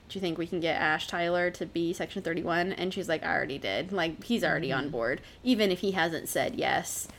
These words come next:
Speaker 1: she knows that she's got him because, again, she has info on everyone. She knows exactly the right buttons to push to get people to do what she wants. And also, she says, quote, "The freaks are more fun." <laughs> So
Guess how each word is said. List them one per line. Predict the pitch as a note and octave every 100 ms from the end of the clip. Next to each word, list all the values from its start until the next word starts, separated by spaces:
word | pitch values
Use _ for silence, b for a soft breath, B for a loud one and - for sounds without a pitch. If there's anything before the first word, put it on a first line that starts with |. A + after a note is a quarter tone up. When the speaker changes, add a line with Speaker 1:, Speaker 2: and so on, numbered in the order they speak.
| B
Speaker 1:
she | - B3
knows | E3 E3+
that | -
she's | - D#3+
got | D#3 D3 D3
him | E3+
because, | F3 E3+ E3 E3
again, | F#3 B3+ F#3 F#3+
she | F#3+
has | F#3+ D#3+ D#3+ - - - -
info | G#3 G3+ E3+
on | D#3+ F3+
everyone. | G3 F3+ F3 E3
She | F3+ G#3
knows | F3+ E3+ D#3+ - - - -
exactly | G#3 G3 - B3+ B3+ A3+
the | G3
right | F#3 D#3+
buttons | D#3+ E3 F#3
to | -
push | - E3+ -
to | -
get | F#3 F3+ -
people | G3 F3+ D#3+
to | F#3+
do | E3
what | -
she | - D#3+
wants. | E3 D3 F3 - B B B B B
And | A3 G#3 G3 G#3
also, | D4 F#4+ E4+ D#4
she | C#4+ C#4+
says, | C4 B3 A#3+ A#3
quote, | - A#3 - -
"The | G#3
freaks | B3+ A3 G3
are |
more | F#3 E3
fun." | - G#2+ G#2+ E4
<laughs> | F4 G4+
So | - - A4+ F#4+ E4+